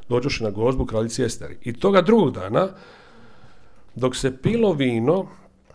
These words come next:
reče kralj Esteri: „Koja ti je molba, kraljice Estero?” Eli sad nje, on, "Šta, o čemu se radi?" A Haman je tu,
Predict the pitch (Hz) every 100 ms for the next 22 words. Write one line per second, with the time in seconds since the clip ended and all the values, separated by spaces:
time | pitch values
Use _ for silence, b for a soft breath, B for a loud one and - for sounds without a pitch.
0 | - 123 151 165 - 143 139 147 131 127
1 | 127 117 - 98 87 - - - - -
2 | - - _ _ - - 202 196 175 151
3 | 175 185 143 - 117 117 117 - 110 104
4 | 95 - 107 101 - 95 92 101 101 -
5 | 107 101 127 107 107 98 - - - 127
6 | 120 101 - 117 120 113 101 82 - -
7 | - - b b b 101 - 113 110 98
8 | 98 101